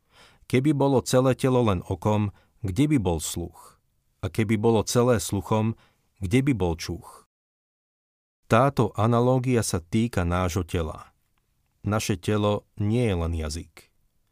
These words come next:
Stretol som zo pár ľudí, ktorí boli podľa mňa všetkého len jazykom, ale to sú výnimky. Duch Svätý nedá každému ten istý dar.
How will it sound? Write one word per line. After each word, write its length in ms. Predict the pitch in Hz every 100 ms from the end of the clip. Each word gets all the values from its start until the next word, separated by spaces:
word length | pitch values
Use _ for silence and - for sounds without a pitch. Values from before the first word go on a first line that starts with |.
| _ - -
Stretol 440 | - - 92 104 -
som 160 | 98
zo 80 | 90
pár 280 | 95 95 85
ľudí, 320 | 90 90 98 95
ktorí 360 | - 98 98 92
boli 200 | 95 90
podľa 280 | 101 98 98
mňa 120 | 90
všetkého 480 | - 120 - 120 110
len 200 | 101 87
jazykom, 560 | 87 90 90 101 101 98 _ _ -
ale 160 | 95 95
to 160 | 95
sú 160 | - 101
výnimky. 640 | 87 85 80 78 - - _ _ _ _ _ _ _ _ _ _ _ -
Duch 240 | 101 127 135
Svätý 400 | - 107 110 104
nedá 320 | 113 120 101
každému 560 | - 90 82 95 90
ten 160 | 82 87
istý 320 | 82 - 82
dar. 400 | 78 80 - -